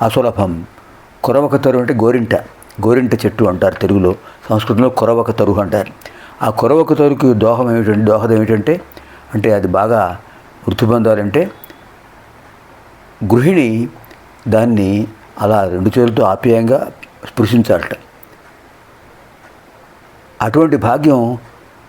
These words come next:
కురవక తరువు కూడా లభించడం లేదు. కారణం పక్కన స్వ-, సదాశివుడున్నాడు, అర్ధనారీశ్వరత్వం. పార్వతీదేవి యొక్క పరిరంభణమే కాదు,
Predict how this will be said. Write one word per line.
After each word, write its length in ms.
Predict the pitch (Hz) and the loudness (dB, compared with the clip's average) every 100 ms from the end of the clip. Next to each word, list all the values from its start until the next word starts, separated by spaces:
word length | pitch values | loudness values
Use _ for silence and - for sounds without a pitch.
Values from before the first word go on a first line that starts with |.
| - | -2
కురవక 360 | 113 147 151 | 2 2 2
తరువు 320 | 151 147 147 | 2 2 2
కూడా 280 | 139 147 143 | 0 0 2
లభించడం 460 | 143 135 143 135 131 | 2 0 2 2 2
లేదు. 260 | 127 120 123 - - - | 2 0 -4 -10 -8 -2
కారణం 340 | 123 151 202 - - - - | -2 -2 -6 -8 -20 -12 -8
పక్కన 280 | - 139 | -2 -2
స్వ-, 260 | 123 - - 107 - - | -2 -8 -16 -18 -20 -8
సదాశివుడున్నాడు, 720 | 98 113 120 127 107 107 92 - - - - - - - - - | -2 -2 0 0 2 0 -2 -10 -20 -20 -20 -20 -20 -20 -20 -10
అర్ధనారీశ్వరత్వం. 880 | 95 - 117 120 110 117 104 - 92 - - - - - - - - - - - | -4 -2 0 0 0 0 0 -2 -10 -12 -20 -20 -20 -20 -20 -20 -20 -20 -20 -6
పార్వతీదేవి 480 | 90 104 123 135 135 | -2 0 2 4 4
యొక్క 200 | 135 143 | 2 0
పరిరంభణమే 680 | 123 110 113 123 135 135 135 | 0 2 0 0 2 2 2
కాదు, 360 | 123 120 98 | 2 0 -4